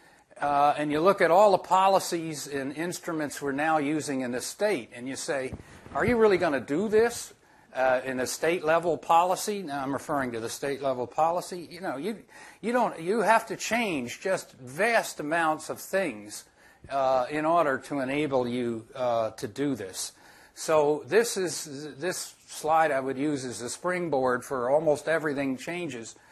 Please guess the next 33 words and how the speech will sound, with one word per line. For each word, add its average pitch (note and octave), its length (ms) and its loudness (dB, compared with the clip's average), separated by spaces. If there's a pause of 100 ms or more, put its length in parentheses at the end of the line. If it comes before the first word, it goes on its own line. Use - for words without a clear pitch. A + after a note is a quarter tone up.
(260)
because D#3 360 0
I D#3 200 0
don't, D#3+ 320 0
we F3+ 120 -2
really F#3 320 2
don't, C#3 380 -2
that F3 260 0
isn't E3 280 -6
the D#3 80 0
way E3+ 260 2
we D3+ 160 0
were C3+ 140 -2
proceeding C#3 640 -4
with B2+ 140 -4
our A#2+ 160 0
last C3 420 -2
assessments B2+ 720 -6 (340)
and B2 140 -4
our B2 120 2
last, B2 460 0
uh, A#2 220 -2
standards. B2+ 760 -2 (440)
So C3 680 2
that, C3+ 380 -2
I A#2+ 100 -6
think, C3+ 300 -8
stands C3 500 -6
as A2 180 -10
a, A2 260 -4
as A#2 200 -6
a A2 80 -8
summary B2 540 0
of, G#2+ 260 -6